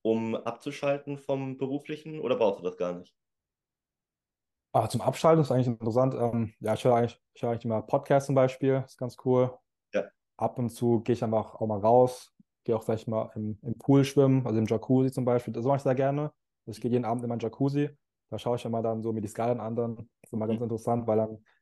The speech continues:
Speaker 2: ist man nochmal dankbar nochmal für das, was, was man geschafft hat bisher.
Speaker 1: Ja.
Speaker 2: Und, und ansonsten, ähm, ja, es gibt ja so viel, dann gehe ich auch abends mal ins Restaurant, gehe zum Beispiel im Sukhumvit zwei eleven zum Beispiel, das ist eine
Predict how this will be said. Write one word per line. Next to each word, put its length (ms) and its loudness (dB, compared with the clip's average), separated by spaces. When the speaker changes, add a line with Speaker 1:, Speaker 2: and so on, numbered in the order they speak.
Speaker 2:
ist 140 -10
man 80 -2
nochmal 280 2
dankbar 400 2
nochmal 220 2
für 120 -8
das, 160 -6
was, 300 -6
was 120 -12
man 100 -6
geschafft 320 0
hat 120 2
bisher. 440 2
Speaker 1:
Ja. 120 -10
Speaker 2:
Und, 440 0
und 160 -6
ansonsten, 600 -4
ähm, 420 -2
ja, 320 2
es 140 -10
gibt 120 -2
ja 80 4
so 140 2
viel, 220 2
dann 100 4
gehe 120 2
ich 200 -6
auch 180 -8
abends 280 -2
mal 160 -4
ins 160 -8
Restaurant, 600 2
gehe 140 -2
zum 100 0
Beispiel 220 0
im 280 0
Sukhumvit 520 -2
zwei 180 0
eleven 300 2
zum 120 -4
Beispiel, 280 -2
das 80 -12
ist 120 -16
eine 280 -6